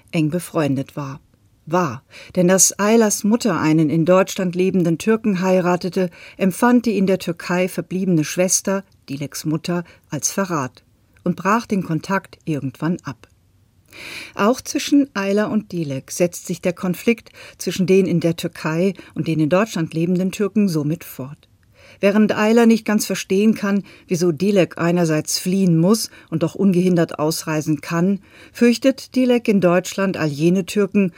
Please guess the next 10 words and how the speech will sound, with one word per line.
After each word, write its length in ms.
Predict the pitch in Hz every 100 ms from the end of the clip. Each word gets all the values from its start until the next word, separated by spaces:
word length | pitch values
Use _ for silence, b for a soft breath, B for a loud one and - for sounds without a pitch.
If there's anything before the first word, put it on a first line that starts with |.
| B B -
die 40 |
zwar 220 | - 196
in 100 | 190
Deutschland 520 | 180 170 175 180 165
leben, 480 | 151 170 196 196 190 B B -
aber 240 | 185 202
Erdogan 460 | 165 151 143 147 151
begeistert 560 | 156 151 131 - 135
unterstützen. 720 | 143 170 - 156 - - 123 - _ _ _ _ _
Verrat 560 | - 165 156 175 247